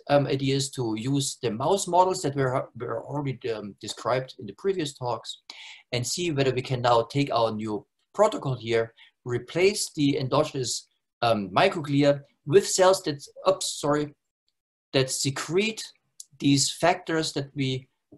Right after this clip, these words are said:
we, uh, hypothesize would make the neurons sick eventually, and see whether we can maybe engineer these cells to protect this, uh, uh, to protect the neurons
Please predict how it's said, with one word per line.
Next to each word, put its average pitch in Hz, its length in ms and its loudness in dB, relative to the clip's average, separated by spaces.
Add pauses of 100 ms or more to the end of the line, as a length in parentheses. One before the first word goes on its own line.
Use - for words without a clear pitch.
(100)
we, 123 340 -2
uh, 117 140 0
hypothesize 135 1000 0
would 143 220 -2
make 147 320 2
the 139 100 -2
neurons 120 420 -6
sick 147 240 -4 (120)
eventually, 113 580 -6 (840)
and 120 120 -4
see 160 280 -2
whether 120 280 -2
we 113 100 -10
can 113 340 -6
maybe 107 260 -10 (100)
engineer 156 520 2
these 165 200 -2
cells 107 320 -4 (360)
to 135 100 -4
protect 139 580 -2 (400)
this, - 340 -4 (100)
uh, 107 300 -2
uh, - 80 -6 (140)
to 113 80 -8
protect 139 360 -4
the 117 80 -2
neurons 104 480 -6